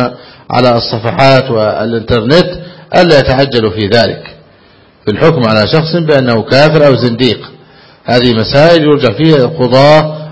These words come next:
وإلى العلماء، لا يتعجل الإنسان. قد يقول الإنسان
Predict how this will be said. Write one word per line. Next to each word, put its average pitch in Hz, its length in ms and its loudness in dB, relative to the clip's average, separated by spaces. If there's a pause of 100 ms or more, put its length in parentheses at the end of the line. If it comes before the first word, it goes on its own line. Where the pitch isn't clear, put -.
وإلى 135 240 2
العلماء، 123 760 2 (500)
لا 139 180 2
يتعجل 131 500 0
الإنسان. 120 600 0 (760)
قد 147 140 2
يقول 147 300 2
الإنسان 131 580 0